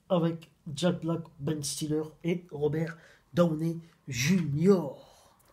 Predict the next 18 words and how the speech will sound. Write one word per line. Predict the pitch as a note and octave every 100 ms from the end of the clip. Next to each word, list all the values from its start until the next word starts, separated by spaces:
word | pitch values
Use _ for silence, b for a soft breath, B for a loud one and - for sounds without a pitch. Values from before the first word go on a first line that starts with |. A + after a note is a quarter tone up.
| _ _ _ _ _ b b b b b b b -
Voilà, | C3 A#2
bon, | A2 C#3 D3+
je, | - C3+
moi | D#3+
j'adore | C#3+ C#3 C#3 C3+
les | C3
comédies | - C#3 C3+ C3+ C#3
comme | D3 C3+
ça, | E3+ F3 - -
sympathiques. | - - G#3+ G3 F3+ F3 D3 - - - _ _ _ _ - B B B B B
Le | C3 F#3+ B3+
seize | - - G3 C#3
blocs | C#3+ F#3 F3+ C#3+
de |
Richard | D3+ E3 - F#3 E3+
Donner, | C#3+ D3+ D3 D#3 D#3 -
édition | D#3+ C#3+ D3+ - E3+ D3+
Warner, | C#3 F3+ C#3+ D3 E3+